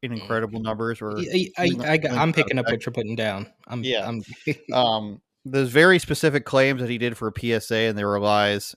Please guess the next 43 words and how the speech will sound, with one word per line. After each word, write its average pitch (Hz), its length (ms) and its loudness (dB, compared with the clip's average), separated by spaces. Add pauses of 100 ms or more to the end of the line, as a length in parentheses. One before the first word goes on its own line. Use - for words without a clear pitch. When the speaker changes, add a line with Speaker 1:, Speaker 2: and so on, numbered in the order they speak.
Speaker 1:
And, 101 240 -8
uh, 95 240 -8
since 110 280 -12
then, 101 280 -10
you 104 80 -10
know, 90 240 -14 (960)
probably 214 260 4
makes 202 200 2
a 180 40 0
lot 170 140 6
of 143 40 4
money, 143 220 4
though. 113 160 2
He 123 140 0
owns 104 180 -4
a 101 40 -12
soccer 110 360 -4
team 117 300 -4
and 110 320 -2
whiskey. 113 460 -2
But 120 160 -4
let's 156 180 -2
get 185 160 0
into, 139 580 2 (480)
you 127 80 -6
know, 123 380 0 (180)
Speaker 2:
And 170 160 6
a 151 60 6
Speaker 1:
the 127 100 2
Speaker 2:
mobile, 160 300 6
Speaker 1:
whiskey. - 240 -6
Speaker 2:
doesn't 156 180 0
he 156 80 0
do 151 160 0
mobile, 131 580 -4 (140)
like 113 160 -12
a, 98 140 -8 (240)
a 101 80 -8
cell 110 200 -6
phone 120 220 -6
company 127 380 -6
or 120 80 -4
something? 127 400 -8